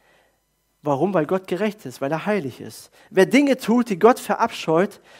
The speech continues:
und sich in seinem Handeln von der Lüge leiten lässt, darf nicht hineintreten. Zutritt haben nur die, die im Lebensbuch des Lammes eingetragen sind. Das ist das gleiche Buch,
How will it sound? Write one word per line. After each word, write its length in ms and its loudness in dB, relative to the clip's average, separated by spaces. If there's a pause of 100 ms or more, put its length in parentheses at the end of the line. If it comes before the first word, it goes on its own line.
(200)
und 120 2
sich 220 2
in 80 -2
seinem 360 4
Handeln 360 2
von 160 -2
der 100 2
Lüge 300 0
leiten 400 0
lässt, 320 -4 (320)
darf 240 4
nicht 320 0
hineintreten. 840 -2 (640)
Zutritt 600 0
haben 240 4
nur 140 2
die, 340 0 (300)
die 80 -4
im 160 -2
Lebensbuch 920 -4 (300)
des 320 -8
Lammes 360 -4
eingetragen 540 -12
sind. 180 -18 (200)
Das 20 -20
ist 80 -10
das 140 -6
gleiche 320 2
Buch, 260 -12